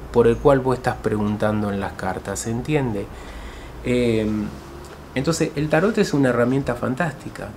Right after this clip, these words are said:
de autoconocimiento para entender dónde yo estoy. No es para estar tirándolo dos o tres veces por día, ni todos los días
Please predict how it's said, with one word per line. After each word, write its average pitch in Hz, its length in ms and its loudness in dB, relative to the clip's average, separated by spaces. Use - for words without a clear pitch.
de 120 120 2
autoconocimiento 127 1400 2
para 120 180 6
entender 123 460 2
dónde 123 320 2
yo 113 120 -2
estoy. 147 600 2
No 147 280 6
es 151 120 2
para 117 220 0
estar 113 240 2
tirándolo 117 580 0
dos 113 60 -2
o 117 100 2
tres 110 200 -2
veces 110 280 -2
por 120 240 0
día, 160 200 4
ni 110 180 -2
todos 110 340 0
los 131 160 0
días 156 320 2